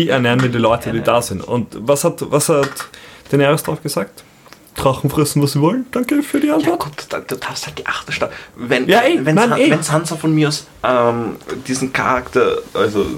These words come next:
Speaker 2: diese Charakterentwicklung hat, mit guten Schreibern, Hammer, Hammer. Weil dann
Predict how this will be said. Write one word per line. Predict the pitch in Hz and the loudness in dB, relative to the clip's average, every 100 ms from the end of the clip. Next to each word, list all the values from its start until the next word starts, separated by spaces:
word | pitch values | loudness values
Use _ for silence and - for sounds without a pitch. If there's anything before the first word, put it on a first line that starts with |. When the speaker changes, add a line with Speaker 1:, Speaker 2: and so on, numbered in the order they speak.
| - | -10
Speaker 2:
diese | - | -8
Charakterentwicklung | - 123 147 - 113 113 107 104 | -4 -2 -2 -2 -2 -2 -2 0
hat, | 113 120 - - - | 0 -2 -8 -20 -6
mit | 117 - | -6 -2
guten | 143 147 113 | -4 -2 -2
Schreibern, | - - 78 107 101 - - - _ - - - | -2 -2 -2 -6 -8 -12 -20 -20 _ -20 -20 -10
Hammer, | - 135 113 - - - | -4 -2 -2 -6 -12 -12
Hammer. | - 131 120 85 - - - | -4 -2 0 -2 -4 -14 -6
Weil | 104 | -2
dann | 113 101 | -2 -2